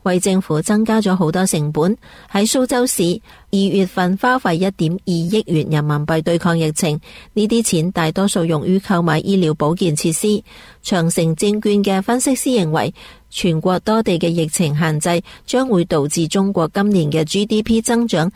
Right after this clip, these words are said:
承受壓力。高盛經濟學家喺幾個月前發布報告顯示，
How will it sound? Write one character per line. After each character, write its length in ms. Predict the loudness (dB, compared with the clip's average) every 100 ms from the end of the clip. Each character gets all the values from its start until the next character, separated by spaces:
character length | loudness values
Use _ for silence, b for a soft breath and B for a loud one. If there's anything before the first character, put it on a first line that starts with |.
| B B
承 240 | -2 -2
受 240 | 0 -2 0
壓 120 | 0
力。 240 | 2 0 -4 B B B
高 160 | -2 0
盛 240 | 2 0 2
經 180 | 2
濟 160 | 2 2
學 160 | 0 0
家 200 | 0 2
喺 180 | 2 0
幾 200 | -2 0
個 120 | 0
月 140 | 0
前 280 | 0 0 -2 B B
發 180 | -4 -2
布 200 | 0 0
報 180 | 0 0
告 160 | 2
顯 220 | 2 2 0
示， 260 | 0 -2